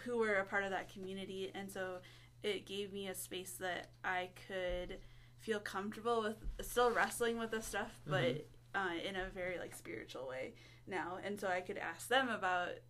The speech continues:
Speaker 1: like, their experience with wrestling with the stem field versus spiritual, um, fields or spiritual side of life. And, uh, yeah, and I think, too, because they were so like-minded and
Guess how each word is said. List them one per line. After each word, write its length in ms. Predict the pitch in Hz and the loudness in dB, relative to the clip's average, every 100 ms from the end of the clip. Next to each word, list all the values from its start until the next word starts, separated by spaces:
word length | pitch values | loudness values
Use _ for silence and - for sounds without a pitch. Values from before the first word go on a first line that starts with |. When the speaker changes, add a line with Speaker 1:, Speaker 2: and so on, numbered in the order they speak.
| - | -10
Speaker 1:
like, 220 | 196 - | -10 -6
their 220 | 185 175 | -4 -2
experience 680 | 175 - 180 175 175 175 - | -4 -8 -10 -8 -8 -8 -8
with 180 | 170 170 - - - - - | -8 -8 -12 -20 -20 -20 -12
wrestling 520 | 180 165 - 175 175 | -8 -8 -8 -8 -8
with 140 | 180 180 | -8 -8
the 380 | 175 175 175 180 | -2 -2 0 -4
stem 340 | - - 190 185 | -4 2 2 0
field 280 | 180 170 165 | -4 -4 -4
versus 480 | 165 - 180 175 - - - - | -8 -8 -10 -10 -12 -16 -18 -14
spiritual, 640 | - 175 170 170 170 - - | -10 -8 -8 -8 -12 -12 -6
um, 260 | 196 170 160 - - | -2 -2 -4 -10 -20
fields 400 | - 180 165 170 | -10 -6 -6 -4
or 160 | 180 175 175 - - | -6 -8 -12 -20 -16
spiritual 320 | - 170 175 | -10 -10 -8
side 300 | 180 170 160 | -6 -6 -4
of 160 | 170 180 - - | -8 -10 -16 -6
life. 380 | 170 170 - - - - - - | -4 -4 -10 -18 -20 -20 -20 -6
And, 520 | 214 202 185 185 185 - | -2 -2 -2 -4 -8 -6
uh, 240 | 190 175 185 - - - - - - - - - - | -4 -2 -4 -10 -14 -20 -20 -20 -20 -20 -20 -20 -18
yeah, 220 | 214 185 - - | -8 -6 -8 -4
and 100 | 220 | -2
I 40 | |
think, 380 | 226 233 220 - | 4 4 4 0
too, 280 | - 247 220 - | 0 2 2 0
because 280 | 233 247 240 | 6 6 10
they 120 | 233 | 10
were 80 | 226 | 8
so 180 | 226 | 4
like-minded 640 | 208 196 202 196 202 202 196 | 2 2 2 0 2 2 2
and 320 | 185 190 185 | -2 -2 -6